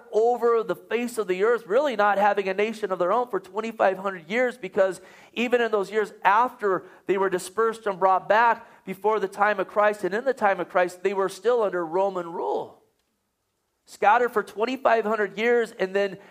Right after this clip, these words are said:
as the Word of God predicted and the Word of God prophesied, brought together as a nation.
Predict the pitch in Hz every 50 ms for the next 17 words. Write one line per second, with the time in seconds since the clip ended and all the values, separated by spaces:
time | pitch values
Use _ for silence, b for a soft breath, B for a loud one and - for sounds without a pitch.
0 | B B - 180 185 190 185 190 190 185 165 - - - - _ 151 175 208 226
1 | 233 226 226 196 208 208 202 202 202 - - 185 160 - 202 226 - - - 180
2 | 180 175 - - - 175 180 180 170 190 214 208 196 208 196 190 - - - 185
3 | 190 220 233 - 208 - - 190 175 156 127 139 165 185 196 196 - - 190 190
4 | 185 180 180 180 185 185 180 - - - - 156 156 160 156 156 160 147 156 156
5 | 165 170 165 - - 160 139 117